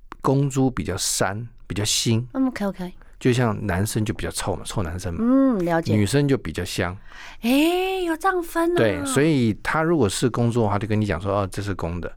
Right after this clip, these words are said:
Speaker 2: 嗯。
Speaker 1: 那我也不是说叫你不要买，
Speaker 2: 对。
Speaker 1: 就是因为它是公的，你就别买太多。
Speaker 2: 啊，了解，了解。
Speaker 1: 那如果今天它是个母的，
Speaker 2: 嗯。
Speaker 1: 啊，那你就可以买多一点。
Speaker 2: 所以包饺子要包母的。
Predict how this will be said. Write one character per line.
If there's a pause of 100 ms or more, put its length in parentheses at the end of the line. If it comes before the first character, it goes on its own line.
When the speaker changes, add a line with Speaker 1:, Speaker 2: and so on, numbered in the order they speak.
(160)
Speaker 2:
嗯。
Speaker 1:
那
我
也
不
是
说
叫
你
不
要
买， (140)
Speaker 2:
对。
Speaker 1:
就
是
因
为
它
是
公
的，
你
就
别
买
太
多。 (460)
Speaker 2:
啊，
了
解，
了
解。
Speaker 1:
那
如
果
今
天
它
是
个
母
的，
Speaker 2:
嗯。
Speaker 1:
啊，
那
你
就
可
以
买
多
一
点。
Speaker 2:
所
以
包
饺
子
要
包
母
的。